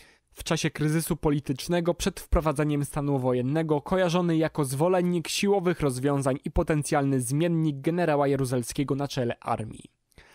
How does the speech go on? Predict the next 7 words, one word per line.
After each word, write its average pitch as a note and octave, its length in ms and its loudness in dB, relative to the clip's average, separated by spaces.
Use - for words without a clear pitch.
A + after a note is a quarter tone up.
Równie F#3+ 400 2
ważnym E3+ 420 2
elementem D3+ 580 0
przygotowania D3+ 720 0
do C3+ 100 0
przyszłej B2+ 500 -2
wojny C3 460 0